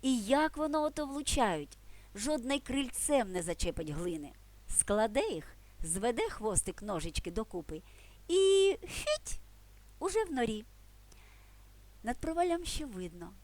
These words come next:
а внизу, довкола нас, уже сутеніє, вода чорнішає і шепотить, шепотить. Ми мовчимо і водимо очима,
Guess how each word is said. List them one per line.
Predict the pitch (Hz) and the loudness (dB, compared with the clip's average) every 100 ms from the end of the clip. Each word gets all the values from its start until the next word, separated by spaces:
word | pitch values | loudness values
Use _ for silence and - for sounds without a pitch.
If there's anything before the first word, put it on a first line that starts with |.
| - - - - - - | -20 -20 -20 -20 -20 -8
а | 156 | -8
внизу, | 175 190 190 311 - - - - - - - | -6 -6 2 0 0 -18 -20 -16 -14 -14 -10
довкола | 165 165 - 185 165 | -8 -6 -6 -6 -4
нас, | 185 254 - - - - - | -6 -6 -10 -14 -20 -20 -16
уже | 151 165 | -10 -8
сутеніє, | 170 156 - 143 131 151 196 220 240 - - - - - 156 | -6 -8 -8 -10 -10 -10 -4 -4 -4 -12 -20 -20 -20 -20 -10
вода | 160 165 165 170 156 - - | -8 -4 -4 -4 -6 -12 -8
чорнішає | 147 139 151 226 - - 151 - - - - - - - - | -6 -6 -8 -4 -2 -2 -4 -12 -18 -20 -20 -20 -20 -20 -16
і | 180 | -12
шепотить, | - - - 175 202 - 254 269 285 - - - - - | -8 -6 -8 -12 -14 -14 -14 -12 -14 -18 -18 -16 -16 -16
шепотить. | - - 208 - 202 202 - - - - - - - - - - - - - - - - - - - - - - 160 | -10 -8 -10 -12 -16 -16 -16 -16 -18 -20 -20 -20 -20 -20 -20 -20 -20 -20 -20 -20 -20 -20 -20 -20 -20 -20 -20 -20 -14
Ми | 156 156 147 | -8 -8 -8
мовчимо | 139 143 139 - - 139 147 185 254 302 - - - - - - - - - - | -8 -12 -12 -4 -4 -4 -8 -14 -14 -16 -18 -20 -20 -20 -20 -20 -20 -20 -20 -12
і | 196 | -10
водимо | 214 247 220 233 226 233 | -6 -6 -6 -8 -8 -10
очима, | - - 254 262 254 240 233 226 | -10 -8 -6 -6 -8 -8 -8 -8